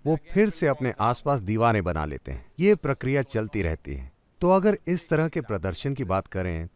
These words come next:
तो एक चीज है जोश, दूसरी चीज है जो आप कर रहे हैं उससे प्यार, जो आप कर रहे हैं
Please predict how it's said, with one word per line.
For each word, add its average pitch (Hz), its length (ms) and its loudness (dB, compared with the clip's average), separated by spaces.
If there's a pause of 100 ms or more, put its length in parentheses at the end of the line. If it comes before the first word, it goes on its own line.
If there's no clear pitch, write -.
(1400)
तो 151 160 -4 (100)
एक 202 180 0
चीज 156 340 -2
है 117 180 0 (220)
जोश, 92 480 -4 (2250)
दूसरी 170 400 -2
चीज 135 300 -4
है 131 120 -4 (760)
जो 104 160 0
आप 143 240 0
कर 127 140 0
रहे 95 260 0
हैं 87 180 -6 (280)
उससे 185 320 -4
प्यार, - 460 0 (380)
जो 113 280 2
आप 135 180 2
कर 165 220 0
रहे 135 260 4
हैं 143 180 -2